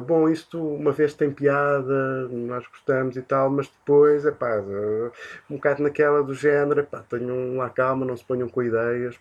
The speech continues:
porque, pá, senão a gente <laughs> tem que fazer o que é preciso fazer."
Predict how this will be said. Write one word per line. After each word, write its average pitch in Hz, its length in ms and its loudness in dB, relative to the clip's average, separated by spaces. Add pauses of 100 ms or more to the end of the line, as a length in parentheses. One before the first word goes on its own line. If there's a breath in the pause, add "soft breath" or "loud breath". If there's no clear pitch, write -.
porque, - 260 -16 (420)
pá, 110 120 -8
senão 107 380 -10 (440)
a 123 40 -14
gente 120 240 -8
<laughs> - 80 -4
tem 185 100 0
que - 60 -10
fazer 120 300 -6
o - 20 -12
que 113 100 -10
é 123 60 -2
preciso - 260 -16
fazer." 120 180 -2